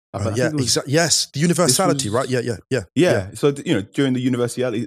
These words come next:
Speaker 1: phase where, where Spain, uh, and to, to, to a lesser degree, Germany were, were getting all these midfield players that could play everywhere. I thi-,
Speaker 2: Right.
Speaker 1: I think Arsene Wenger said this was during that time where Arsenal were nearly always linked to Higuain.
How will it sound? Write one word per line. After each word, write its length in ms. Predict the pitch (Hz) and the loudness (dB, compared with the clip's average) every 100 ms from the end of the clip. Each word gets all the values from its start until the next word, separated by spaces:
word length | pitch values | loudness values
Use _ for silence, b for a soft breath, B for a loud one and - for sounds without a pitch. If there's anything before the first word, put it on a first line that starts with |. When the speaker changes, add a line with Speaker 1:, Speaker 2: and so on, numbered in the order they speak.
| - | -4
Speaker 1:
phase 260 | 123 113 107 | -2 -2 0
where, 220 | 98 95 | -2 -2
where 200 | 98 85 | -6 -6
Spain, 460 | - 110 107 104 98 | -6 -4 -2 -2 -4
uh, 260 | - 90 | -8 -10
and 240 | - 92 87 | -6 -8 -6
to, 220 | 98 90 | -6 -8
to, 240 | - 87 | -8 -10
to 240 | - - 85 | -8 -10 -8
a 20 | |
lesser 220 | 92 95 | -8 -8
degree, 280 | 90 90 87 | -10 -6 -6
Germany 360 | 85 101 95 92 | -4 -4 -2 -4
were, 140 | 90 78 | -6 -8
were 100 | 98 87 | -10 -6
getting 240 | 90 95 | -6 -4
all 120 | 98 | -6
these 300 | 92 90 - _ 117 | -6 -8 -10 _ -6
midfield 340 | 101 - 90 | -4 -6 -8
players 300 | - 90 87 | -6 -6 -6
that 120 | 85 | -10
could 100 | - | -14
play 200 | - 90 | -10 -6
everywhere. 500 | 92 92 87 85 92 - _ b _ - | -4 -4 -6 -8 -12 -16 _ b _ -6
I 40 | 95 | 0
thi-, 80 | 160 | 2
Speaker 2:
Right. 100 | 104 | 2
Speaker 1:
I 60 | 110 | -2
think 180 | 117 110 | 0 0
Arsene 280 | 104 107 | 0 -2
Wenger 240 | 101 104 98 | -2 -2 -2
said 240 | 104 95 _ _ - | -4 -6 _ _ -6
this 160 | 123 | -4
was 140 | 120 101 | -4 -6
during 260 | - 110 | -2 0
that 140 | 98 - | 0 -2
time 240 | 101 95 | -2 0
where 160 | 90 82 - | -2 -4 -2
Arsenal 320 | 95 92 - 92 | -2 -2 -4 -4
were 80 | 90 | -4
nearly 220 | 92 85 | -4 -2
always 320 | 87 87 85 | 0 -2 -2
linked 180 | 87 - | -6 -6
to 200 | 82 78 - _ _ | -8 -8 -12 _ _
Higuain. 540 | 104 85 85 90 92 | -6 -4 -2 -2 -4